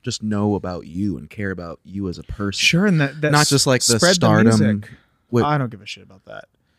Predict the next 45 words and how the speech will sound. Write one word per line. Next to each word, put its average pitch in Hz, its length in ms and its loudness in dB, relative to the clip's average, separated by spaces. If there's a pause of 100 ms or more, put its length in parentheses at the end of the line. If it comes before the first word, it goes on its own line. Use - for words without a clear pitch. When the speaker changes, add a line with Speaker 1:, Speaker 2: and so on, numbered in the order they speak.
(180)
Speaker 1:
Well, 160 140 4
no, 143 100 2
but 98 100 -2
I'm 107 120 -2
saying, 107 240 -2
like, 101 120 -4
I 104 60 -2
think 113 140 -4
a 98 40 -4
lot 101 140 0
of - 80 -6
people 92 540 -6 (160)
Speaker 2:
Like, 160 160 -4
one 202 120 4
of 240 80 4
the - 60 2
Speaker 1:
just 151 80 2
Speaker 2:
first 185 140 2
Speaker 1:
think 165 120 0
it's 180 80 0
Speaker 2:
ones 151 140 2
Speaker 1:
cool 113 140 4
to 101 80 -2
be 95 140 -4
around 92 360 -6
a, 85 160 -8 (840)
a 104 120 -6
singer. 87 400 -8
And 151 160 2
Speaker 2:
Absolutely. 117 560 2 (480)
Speaker 1:
and 98 460 0 (220)
Speaker 2:
Absolutely. 139 520 -4
Speaker 1:
but 110 180 2
her, - 180 -14 (640)
uh, 98 320 0 (260)
Addie 104 400 4
and 98 300 0
a, 87 180 0
a 98 40 2
lot 107 160 2
of 104 80 -2
other 87 120 -2
people 92 260 -4
are 87 100 -2
not. 90 300 -2